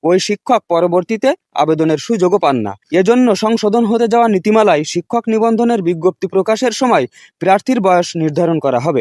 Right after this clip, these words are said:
গণবিজ্ঞপ্তির সময় আলাদা করে বয়স হিসাব করা হবে না। ওই কর্মকর্তা আরও জানান, নীতিমালা সংশোধনের বিষয়টি এখন জনপ্রশাসন মন্ত্রণালয়ে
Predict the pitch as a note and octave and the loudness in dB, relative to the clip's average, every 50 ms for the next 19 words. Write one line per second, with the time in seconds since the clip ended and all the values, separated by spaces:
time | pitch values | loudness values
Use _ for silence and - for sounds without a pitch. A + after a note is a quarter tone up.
0 | - - D3 F3 G3 G#3 F#3+ G#3+ G#3 F3+ F#3+ A3 G3+ - A3 G3 - B3 A#3+ C4 | -2 0 0 0 2 2 0 0 0 0 0 -2 0 0 -2 -2 0 0 0 2
1 | C4 A3+ G3 G3+ G#3 G3+ A3+ G#3+ A#3 A#3+ C#4 B3+ A3 G3 F#3 F#3 - - F3 G3 | 2 2 2 2 2 0 0 0 2 0 2 2 2 2 2 2 0 -2 -4 -2
2 | - A#3 A3 - G#3 G3+ A3+ C4 G4 - _ _ _ _ - C4+ B3 G#3 D3 G#2+ | -2 -2 -2 0 0 2 2 0 0 -4 _ _ _ _ 0 0 2 2 0 -2
3 | G2 G2+ _ _ _ _ _ _ - E3 G3+ G#3+ - A3 A3 A3+ A3 A3 G#3+ A3+ | -6 -10 _ _ _ _ _ _ 0 2 2 2 2 2 2 2 0 0 0 -2
4 | G#3+ - A#3 G3+ F#3+ G3 A3+ A3+ A3+ B3 A#3+ G#3+ F#3 F#3 F3+ F3+ F3+ - G3 G3+ | 0 0 2 2 2 2 0 0 0 0 2 2 0 2 0 0 -2 -2 0 0
5 | G3+ G3 G3+ G3 - A3+ A#3 A3+ - G3+ G3 A3 A3+ A#3 G#3+ F3+ F3 - A3 A3+ | 0 0 0 -2 -2 -2 -2 -2 -2 -2 0 0 0 0 0 -2 -2 0 0 0
6 | A3 A3 F3+ D3 D3 - _ _ _ - - D3+ - - A3+ A3+ G#3 F3 F3 E3+ | 0 0 -2 -2 -4 -6 _ _ _ -6 -6 -6 -4 -2 -2 0 0 0 0 0
7 | F3 D#3+ F3 F3 F3 - G3+ G#3 - A#3 A#3 G#3 F3+ E3+ E3 E3 E3+ E3+ E3+ E3 | -2 -2 -2 -4 -2 -2 -4 -4 -2 -2 0 0 0 0 0 -2 -2 0 0 0
8 | F3 F3+ G#3+ D#4 | 0 0 -2 -2